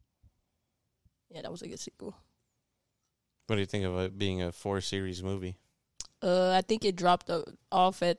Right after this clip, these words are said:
Speaker 1: th-, three was okay, and then, like, four, uh, actually, I haven't seen four in a long time, so I would have to rewatch four to think, to, to say, like, "Oh, no, yeah, they should have stopped that."
Speaker 2: Yeah, I can't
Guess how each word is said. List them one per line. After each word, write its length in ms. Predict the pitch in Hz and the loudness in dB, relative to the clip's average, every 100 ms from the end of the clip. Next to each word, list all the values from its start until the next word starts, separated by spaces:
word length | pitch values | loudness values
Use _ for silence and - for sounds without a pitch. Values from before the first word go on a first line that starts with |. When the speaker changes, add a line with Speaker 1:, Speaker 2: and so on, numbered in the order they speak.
| _ | _
Speaker 1:
th-, 140 | - - - | -18 -8 0
three 400 | 226 262 285 285 | 4 6 4 4
was 300 | 226 208 - | 4 2 2
okay, 1120 | 214 214 - - - 185 202 247 285 285 285 254 _ _ _ _ _ _ _ _ _ | 2 2 -2 -12 -4 -2 -2 -4 -6 -8 -10 -12 _ _ _ _ _ _ _ _ _
and 140 | 208 175 | -8 -4
then, 160 | 170 143 | -4 -2
like, 240 | 143 226 | -4 -4
four, 760 | - - 190 196 196 196 185 180 | -14 0 4 6 8 6 4 2
uh, 1040 | 175 160 110 - - - - - - 247 277 - _ _ _ _ _ _ _ - | 2 0 -2 -6 -8 -10 -12 -14 -12 -12 -12 -20 _ _ _ _ _ _ _ -4
actually, 380 | 403 - 285 285 _ - | -2 -2 -4 -6 _ 4
I 60 | 294 | 4
haven't 160 | 349 | 4
seen 280 | 262 254 220 | 0 2 0
four 200 | - 190 185 | 0 0 2
in 60 | |
a 60 | 160 | 2
long 240 | 170 170 | 2 2
time, 300 | - 175 180 | 0 0 0
so 100 | 175 | 6
I 80 | 175 | 8
would 100 | 202 | 8
have 140 | 196 - | 6 4
to 60 | |
rewatch 440 | 170 165 151 156 - | 4 4 4 2 2
four 220 | 175 160 | 2 2
to 80 | 165 | 2
think, 320 | - 165 - _ - | -2 -4 -4 _ -6
to, 120 | 170 | -4
to 180 | - 170 | -2 0
say, 260 | - 160 | 2 0
like, 180 | 139 110 - | 0 -4 -2
"Oh, 100 | 165 | -2
no, 220 | 143 98 | -2 -2
yeah, 200 | 69 57 | -2 -4
they 120 | - | -2
should 180 | - - | -4 -4
have 100 | - | -6
stopped 300 | - - - | -6 -6 -8
that." 140 | - | -8
Speaker 2:
Yeah, 100 | 101 | -4
I 40 | 92 | -4
can't 220 | - | -2